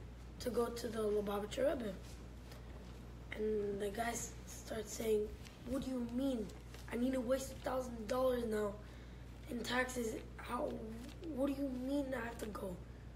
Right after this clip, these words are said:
I don't have money to pay for this." His wife, like, "You should still go, don't worry." So he kept on bugging him.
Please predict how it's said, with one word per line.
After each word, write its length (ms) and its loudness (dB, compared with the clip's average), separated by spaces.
I 40 -2
don't 140 6
have 80 2
money 300 4
to 80 2
pay 180 0
for 180 -2
this." 280 -2
His 140 -4
wife, 300 -2
like, 160 2
"You 80 -2
should 160 0
still 360 4
go, 400 12
don't 140 4
worry." 280 2
So 120 0
he 40 -4
kept 220 4
on 100 10
bugging 420 6
him. 220 0